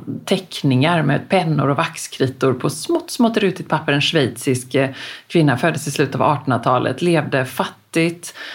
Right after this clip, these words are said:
ogift, inga barn, bodde med sina systrar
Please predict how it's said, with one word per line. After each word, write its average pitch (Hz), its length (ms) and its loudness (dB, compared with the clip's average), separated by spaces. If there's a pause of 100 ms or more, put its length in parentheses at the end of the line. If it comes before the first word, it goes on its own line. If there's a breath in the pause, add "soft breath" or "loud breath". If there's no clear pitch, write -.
(160 loud breath)
ogift, 160 760 2
inga 170 340 4
barn, 147 480 2
bodde 180 260 4
med 147 120 0
sina 151 200 0
systrar 139 920 0